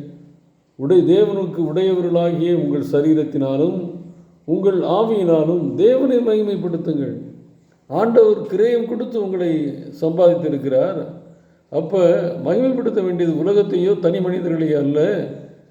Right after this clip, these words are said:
ஆண்டவரை மகிமைப்படுத்த வேண்டும் என்று சொல்லப்பட்டிருக்கிறது. எப்படி கிரயம் செலுத்தப்பட்டது அப்படின்னு பார்க்கும் பொழுது, நான் கிரயம் செலுத்தி அவராலே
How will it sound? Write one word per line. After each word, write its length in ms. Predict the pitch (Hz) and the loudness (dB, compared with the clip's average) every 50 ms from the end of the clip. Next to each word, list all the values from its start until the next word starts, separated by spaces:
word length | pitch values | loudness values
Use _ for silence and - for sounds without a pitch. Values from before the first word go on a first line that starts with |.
| _ _ _ _ _ _ _ _ _ 147 | _ _ _ _ _ _ _ _ _ -6
ஆண்டவரை 520 | 151 175 220 226 233 233 233 226 247 233 | -2 0 0 2 2 4 4 4 2 2
மகிமைப்படுத்த 640 | 202 196 196 202 202 190 175 165 170 170 170 175 170 | -2 -2 -4 -4 -4 -4 -4 -4 -4 -4 -2 0 0
வேண்டும் 260 | 165 170 165 165 160 | 0 0 0 -2 -2
என்று 280 | 160 160 156 - 160 143 | -4 -4 -4 -4 -2 -2
சொல்லப்பட்டிருக்கிறது. 640 | 139 139 127 123 120 139 127 117 127 123 120 135 | -2 -2 -2 -4 -6 -6 -6 -4 -4 -4 -2 -4
எப்படி 260 | 190 - - - 262 | -4 -4 -2 -4 -4
கிரயம் 320 | - - 226 233 208 196 165 - | -2 0 2 2 2 2 0 -2
செலுத்தப்பட்டது 600 | 175 175 170 180 165 156 160 151 180 160 165 165 | -4 -4 -4 -4 -4 -4 -4 -2 -2 0 0 0
அப்படின்னு 180 | 147 156 160 151 | 0 -2 -2 -2
பார்க்கும் 240 | 160 151 - 147 151 | -2 -2 -2 -4 -4
பொழுது, 380 | 151 160 202 233 196 160 170 - - - - - - - - _ _ _ _ _ _ _ _ _ _ _ _ _ _ | -4 -2 0 0 2 2 0 -2 -4 -10 -12 -14 -18 -20 -20 _ _ _ _ _ _ _ _ _ _ _ _ _ _
நான் 260 | - 127 151 170 175 | -4 0 2 2 2
கிரயம் 420 | 170 170 175 180 208 220 214 208 196 175 147 - - - - - - - - _ | 2 0 0 2 2 2 2 0 -2 -6 -8 -10 -14 -16 -18 -20 -20 -20 -20 _
செலுத்தி 840 | _ _ - 175 180 196 233 - 175 - 254 247 226 175 160 135 120 - - - - | _ _ -4 -2 -2 -2 -2 -4 -4 -4 -2 -2 -2 -2 -2 -4 -4 -8 -10 -12 -10
அவராலே 840 | - 139 147 170 175 185 180 180 180 185 190 185 160 147 143 143 | -6 -4 -2 0 0 0 2 2 2 0 0 0 0 0 0 -2